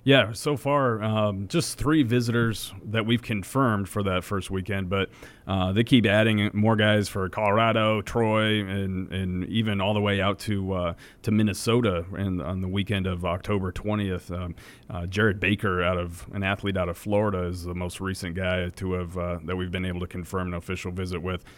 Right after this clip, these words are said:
and he'll be visiting for that Minnesota game. Uh, but I'm really impressed with, with the number of players that they've been able to line up and, and kinda lock in for official visits so far. And,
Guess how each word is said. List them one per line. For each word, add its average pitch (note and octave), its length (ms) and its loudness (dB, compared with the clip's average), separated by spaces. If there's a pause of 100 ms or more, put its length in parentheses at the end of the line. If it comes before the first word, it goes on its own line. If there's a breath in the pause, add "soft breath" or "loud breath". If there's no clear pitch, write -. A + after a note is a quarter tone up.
(140 loud breath)
and F2+ 160 -4
he'll G2+ 120 0
be G2 120 0
visiting F2+ 420 -2
for F#2+ 160 -4
that F#2 220 -2
Minnesota G2 460 -2
game. F2+ 320 -4 (340 loud breath)
Uh, F2 340 -6
but G#2+ 440 2 (200)
I'm F3+ 220 4
really D#3+ 240 10
impressed A#2+ 400 4
with, G#2 280 2
with G#2+ 260 -2
the G#2 140 -2
number B2 360 6
of A2 240 2
players A2 460 0
that G2 120 -4
they've G#2 180 0
been G2 160 0
able G2 180 0
to G2 60 -4
line G2 300 2
up G#2 180 0
and, F#2 220 -4
and F#2+ 120 -4
kinda A2+ 180 -2
lock F#2+ 320 0
in G2+ 160 2
for G2 180 -2
official G2 380 -4
visits G2+ 580 -4
so G2 220 -4
far. G2 280 0
And, G#2 140 -2